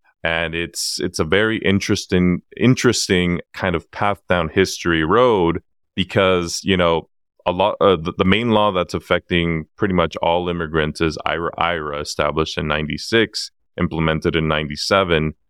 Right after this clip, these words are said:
by Bill Clinton, his administration. And that's pretty much where we're all being affected, where just the simple fact that you're here is against the law.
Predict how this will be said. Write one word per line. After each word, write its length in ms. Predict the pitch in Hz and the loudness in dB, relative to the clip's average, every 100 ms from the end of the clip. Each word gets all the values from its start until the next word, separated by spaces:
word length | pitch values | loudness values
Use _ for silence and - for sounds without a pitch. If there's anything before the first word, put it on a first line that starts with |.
| _ - | _ -4
by 120 | 69 | -2
Bill 200 | 73 107 | 2 0
Clinton, 520 | - 85 78 104 147 - _ _ - | 2 0 2 0 0 -10 _ _ -2
his 260 | 90 85 | -2 0
administration. 800 | 90 90 95 - 82 78 - 101 - _ _ _ | 0 2 0 0 0 0 -2 -4 -4 _ _ _
And 400 | 92 92 92 92 | -2 0 0 2
that's 380 | 98 113 - - _ | 0 0 -6 -10 _
pretty 260 | - 135 139 | -2 0 2
much 400 | 123 120 117 - | 2 2 0 0
where 440 | 104 101 78 - - | 2 2 0 -4 -10
we're 360 | 76 98 104 - | -6 2 2 4
all 260 | 92 101 | 4 4
being 320 | 92 92 90 | 2 2 2
affected, 600 | 82 - 82 80 - 80 | 0 0 -2 -2 -4 -6
where 340 | 80 80 78 78 | 2 4 4 2
just 280 | 76 95 - | -2 -4 -4
the 60 | |
simple 340 | - 101 95 90 | 0 0 0 0
fact 300 | 90 85 - | -2 -2 -2
that 160 | 80 | -2
you're 200 | 73 80 - | -2 -4 -4
here 560 | 98 95 90 80 76 - _ _ _ | -2 2 2 2 -2 -6 _ _ _
is 320 | 90 95 87 | 2 2 2
against 540 | 82 80 80 78 - - | -4 -2 -2 -2 -8 -4
the 80 | 73 | -2
law. 440 | 73 76 71 | 0 0 0